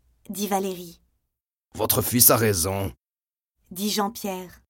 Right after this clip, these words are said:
Speaker 2: C'est une mauvaise idée de venir ici en voiture. Tu peux faire un reportage sur les embouteillages ?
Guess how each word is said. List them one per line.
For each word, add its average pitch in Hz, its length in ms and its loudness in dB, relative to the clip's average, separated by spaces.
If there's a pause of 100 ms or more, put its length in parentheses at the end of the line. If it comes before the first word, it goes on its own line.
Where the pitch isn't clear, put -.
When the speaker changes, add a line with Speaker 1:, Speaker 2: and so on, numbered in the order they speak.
(120)
Speaker 2:
C'est - 280 -4
une 78 100 0
mauvaise 78 400 -2
idée 76 240 -6
de 80 80 -2
venir 73 260 -4
ici 71 260 -2
en 65 60 -8
voiture. 62 580 -10 (680)
Tu 98 140 -8
peux 95 120 -2
faire 90 220 0
un 98 60 0
reportage 98 520 2
sur 92 160 2
les 87 160 2
embouteillages ? 107 760 2